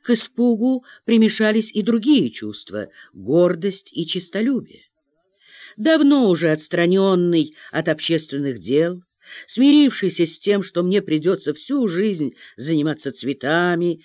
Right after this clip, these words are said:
водоемами и животными, я был уверен, что похоронил мои былые честолюбивые мечты. И вот несколько слов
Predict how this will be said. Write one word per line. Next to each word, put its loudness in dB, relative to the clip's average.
водоемами 0
и -2
животными, -4
я 0
был -2
уверен, 0
что 0
похоронил 2
мои -2
былые 0
честолюбивые -4
мечты. -8
И 2
вот 2
несколько 2
слов -4